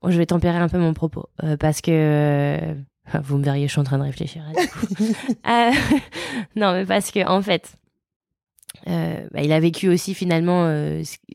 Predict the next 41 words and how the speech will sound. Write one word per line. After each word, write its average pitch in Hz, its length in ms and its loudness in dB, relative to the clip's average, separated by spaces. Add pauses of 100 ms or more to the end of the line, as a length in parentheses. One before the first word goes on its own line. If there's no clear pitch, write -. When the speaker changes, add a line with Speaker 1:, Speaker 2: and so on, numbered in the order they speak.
(160)
Speaker 1:
tout 180 120 -2
ce - 80 -4
qui, - 140 -20
toute - 240 -8
cette 175 200 0
histoire, 185 300 0
toute 185 140 -4
cette 160 180 -2
aventure, 156 540 0
euh, 156 320 2 (360)
terrible 180 460 2
qui - 160 -6
nous 165 220 4
est 160 60 4
arrivée, 151 320 2
parce 165 180 -2
que 160 100 -2
je 151 80 -2
me 151 80 2
mets 147 120 0
pas 147 140 -2
que - 120 -4
moi 156 220 0
dans 151 140 0
le 147 180 0
panier, 185 360 2
hein. 156 100 2
Lui, 160 200 0
il 160 100 0
l'a 147 120 2
vécu, 147 320 -2
euh, 160 440 2 (1120)
euh, - 40 -10 (580)
Speaker 2:
Hmm. 160 200 -12
Speaker 1:
même 156 480 0 (200)
finalement 151 400 2
en 165 40 4
ne 156 100 4
pouvant 151 280 -2
rien 151 180 4
faire, - 280 -4